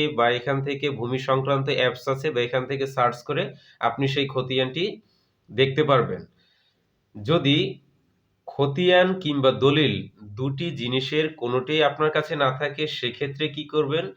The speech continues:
অনলাইন থেকে প্রথমে খতিয়ানটি দেখবেন। দ্বিতীয় অবস্থায় যদি শুধু খতিয়ান থাকে কিংবা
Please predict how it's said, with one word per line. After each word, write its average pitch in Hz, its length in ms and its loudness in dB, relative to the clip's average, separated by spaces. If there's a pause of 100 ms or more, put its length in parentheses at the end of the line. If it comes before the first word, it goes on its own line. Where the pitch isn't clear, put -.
(340)
অনলাইন 143 460 4
থেকে 160 300 -6 (120)
প্রথমে 151 460 0 (100)
খতিয়ানটি 135 720 0 (460)
দেখবেন। 110 540 0 (140)
দ্বিতীয় 143 420 -2
অবস্থায় 151 560 0
যদি 127 180 -4
শুধু 139 340 -6
খতিয়ান 165 440 -4
থাকে 160 300 -4
কিংবা 131 360 0